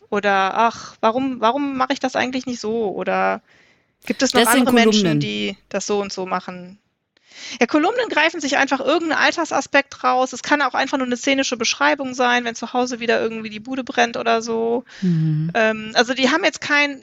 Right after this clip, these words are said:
Speaker 1: kein, warte mal. Ich versuche gerade Glosse und Kolumne zu trennen.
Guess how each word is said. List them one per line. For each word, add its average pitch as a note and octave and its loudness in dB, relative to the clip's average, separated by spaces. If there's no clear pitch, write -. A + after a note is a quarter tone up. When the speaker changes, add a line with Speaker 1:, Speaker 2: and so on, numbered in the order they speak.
Speaker 1:
kein, B3+ -2
warte G#3+ 0
mal. F3 0
Ich - -8
versuche A#3 0
gerade A#3 0
Glosse A#3 0
und A3 -6
Kolumne A3+ -2
zu - -8
trennen. F3+ -6